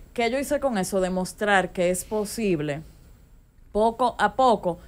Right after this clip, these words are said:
se convierte en mucho. Ya este año, dos mil veintiuno,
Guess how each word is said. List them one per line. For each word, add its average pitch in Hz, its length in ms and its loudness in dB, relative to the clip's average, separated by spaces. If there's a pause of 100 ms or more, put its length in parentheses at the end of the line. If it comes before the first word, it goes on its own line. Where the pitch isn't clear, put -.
(120)
se 185 220 -2
convierte 170 440 0
en 175 120 -4
mucho. 139 380 -10 (480)
Ya 190 220 6
este 208 240 0
año, 233 340 2
dos 180 200 -2
mil 180 140 -4
veintiuno, 202 680 -4